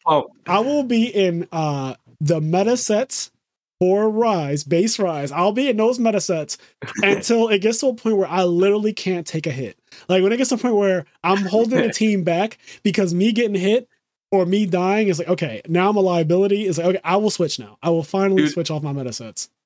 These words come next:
Speaker 1: Something, I don't know why, but I'm so excited to wear G rank wood. Like, I just
Speaker 2: <laughs> G rank wood.
Speaker 1: I keep calling it that, but, like, I'm so interested to see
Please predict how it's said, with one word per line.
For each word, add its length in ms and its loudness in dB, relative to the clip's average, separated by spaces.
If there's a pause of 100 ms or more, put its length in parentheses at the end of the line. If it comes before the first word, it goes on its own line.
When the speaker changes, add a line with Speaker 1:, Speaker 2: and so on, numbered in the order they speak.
Speaker 1:
Something, 460 0
I 100 2
don't 100 0
know 100 4
why, 260 4
but 120 2
I'm 120 0
so 420 0
excited 520 0
to 100 -6
wear 220 2
G 240 -4
rank 320 0
wood. 380 -4 (200)
Like, 240 -2
I 100 0
just 420 -2
Speaker 2:
<laughs> 180 -4
G 300 0
rank 340 -4
wood. 520 -4 (580)
Speaker 1:
I 100 2
keep 300 -6
calling 360 2
it 140 -4
that, 240 0
but, 100 -4
like, 240 -2 (340)
I'm 180 0
so 320 0
interested 460 -4
to 60 -10
see 540 0